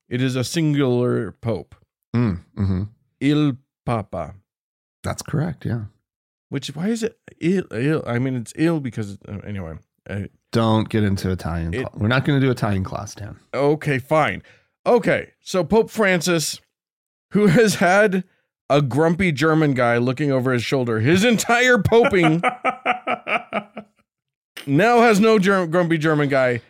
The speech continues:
Speaker 1: And I, for one, personally think it is no coincidence
Speaker 2: Huh.
Speaker 1: that suddenly he gives a, an interview with the Associated Press. And, uh, when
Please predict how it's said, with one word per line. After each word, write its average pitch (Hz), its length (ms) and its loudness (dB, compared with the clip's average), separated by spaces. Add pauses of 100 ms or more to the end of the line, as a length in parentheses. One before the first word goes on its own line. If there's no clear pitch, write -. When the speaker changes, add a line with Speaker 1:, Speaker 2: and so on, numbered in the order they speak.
(200)
Speaker 1:
And 190 220 0 (140)
I, 208 340 2 (240)
for 175 140 0
one, 131 380 2
personally 127 580 -2
think 123 240 -6
it 156 140 -2
is 180 280 0 (160)
no 156 720 4
coincidence 131 880 -4 (200)
Speaker 2:
Huh. 147 380 0 (100)
Speaker 1:
that 101 60 0
suddenly 107 960 0 (440)
he 139 120 0
gives 147 280 0
a, 131 280 0
an 139 160 -2
interview 143 520 0
with 123 280 -6
the 123 100 -4
Associated 117 680 -4
Press. 120 540 -4 (1120)
And, 127 360 0
uh, 117 340 0
when 127 320 -4